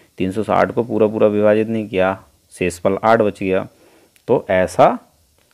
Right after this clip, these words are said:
समबहुभुज बनाना संभव नहीं है जिसमें बाह्य कोण का मान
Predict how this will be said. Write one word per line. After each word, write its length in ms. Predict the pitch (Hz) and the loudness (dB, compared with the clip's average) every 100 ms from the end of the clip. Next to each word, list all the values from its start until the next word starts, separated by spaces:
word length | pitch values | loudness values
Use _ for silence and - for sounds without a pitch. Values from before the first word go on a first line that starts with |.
| - | -14
समबहुभुज 600 | - 113 110 90 90 123 | -4 -2 2 2 2 0
बनाना 460 | 101 90 85 107 160 | -2 -4 -2 -4 -6
संभव 480 | - 87 87 135 202 - _ _ - | -8 -6 0 0 0 -14 _ _ -8
नहीं 340 | 87 87 107 | -6 -4 -2
है 180 | 131 240 | -2 -4
जिसमें 640 | 147 98 - 95 95 175 330 - _ - | -4 -6 -6 -4 -2 -2 -6 -14 _ -14
बाह्य 480 | 92 87 98 104 120 | -6 -6 -2 4 4
कोण 300 | 123 95 85 | 2 -4 -4
का 200 | 85 104 170 285 _ _ - | 0 2 2 0 _ _ -12
मान 340 | 90 87 139 | -4 -2 -2